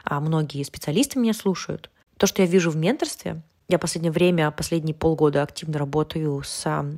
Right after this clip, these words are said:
коучами, нутрициологами, а, в менторстве. Если вам нужна помощь, кстати, а, я щас беру новых клиентов в менторство. Что я вижу, что у многих большой страх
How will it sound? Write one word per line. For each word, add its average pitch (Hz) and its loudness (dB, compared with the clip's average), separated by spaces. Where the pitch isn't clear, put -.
коучами, 190 4
нутрициологами, 165 0
а, - -12
в - -10
менторстве. 170 0
Если 185 4
вам 160 2
нужна 160 2
помощь, 147 0
кстати, 151 -4
а, 147 -4
я 147 2
щас 151 -2
беру 156 2
новых 143 0
клиентов 196 2
в 240 -4
менторство. 226 -4
Что - 2
я 247 8
вижу, 320 2
что - 0
у 196 -2
многих 220 0
большой 180 2
страх 196 -2